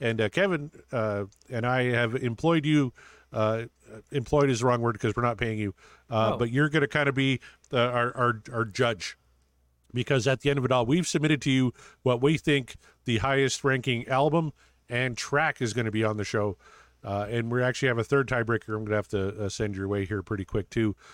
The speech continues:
Speaker 1: But, um, the winner of, uh, season one, whoever gets closest on either of those, uh, metrics, gets to pick the band for season two. Uh, Scott, while I got you here,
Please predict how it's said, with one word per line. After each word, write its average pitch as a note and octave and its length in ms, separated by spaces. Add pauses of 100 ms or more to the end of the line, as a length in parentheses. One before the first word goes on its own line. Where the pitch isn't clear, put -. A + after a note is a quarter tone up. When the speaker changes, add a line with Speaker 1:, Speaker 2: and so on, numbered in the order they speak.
(320)
Speaker 1:
But, G#2+ 240
um, G2+ 320
the G#2+ 100
winner D#3+ 280
of, C#3+ 420 (360)
uh, A2+ 200
season D#3 440
one, C3 460
whoever C3+ 220
gets C3 180
closest D#3+ 480
on A#2 140
either C3+ 240
of B2+ 80
those, C3 360
uh, B2 200
metrics, C3 500 (320)
gets - 200
to - 60
pick - 200
the D#3 80
band D3 320
for B2+ 80
season C3 320
two. D3+ 260 (320)
Uh, B2+ 160
Scott, G3 360
while F3 120
I F3+ 40
got E3+ 240
you D3+ 60
here, A#2+ 200